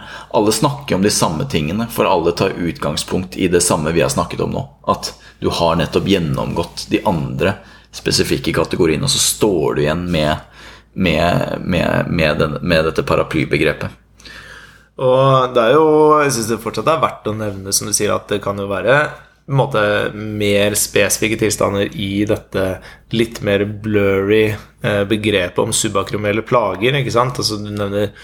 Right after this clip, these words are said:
Speaker 2: rotator cuff tendinopati, hvor vi også kan si at noen har jo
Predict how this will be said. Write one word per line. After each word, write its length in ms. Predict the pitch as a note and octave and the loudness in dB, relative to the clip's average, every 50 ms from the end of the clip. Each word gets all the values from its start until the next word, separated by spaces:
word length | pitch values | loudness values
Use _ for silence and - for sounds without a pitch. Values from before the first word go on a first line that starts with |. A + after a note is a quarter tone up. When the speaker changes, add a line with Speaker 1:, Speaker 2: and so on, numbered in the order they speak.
| - - - - _ - A#2+ | -20 -20 -20 -20 _ -2 -2
Speaker 2:
rotator 400 | A#2+ A2+ A#2 A2 A2 A#2 A2+ - | 0 2 2 2 2 0 0 0
cuff 240 | A#2 G2+ - - - - | 0 -2 -2 -6 -8 -8
tendinopati, 880 | - G#2 G2+ G2+ G#2 G#2 G2+ G#2+ A2 - - A2+ A2 A2+ A#2 A#2+ A#2+ A2+ | -8 -6 -6 -4 -6 -4 -2 -2 -2 -2 0 0 2 4 4 2 2 0
hvor 160 | G#2+ G#2 G2+ | 0 0 2
vi 80 | G#2 | 4
også 240 | G2+ G2+ - G#2 - | 4 2 2 -2 -4
kan 100 | G#2+ G2+ | -4 -2
si 140 | - G#2+ G#2 | 2 2 2
at 100 | G#2 G2+ A2 | 2 2 0
noen 240 | G#2+ G#2+ A2+ B2 B2+ | -2 0 2 2 2
har 100 | G#2+ G2 | 4 2
jo 80 | G2 | 2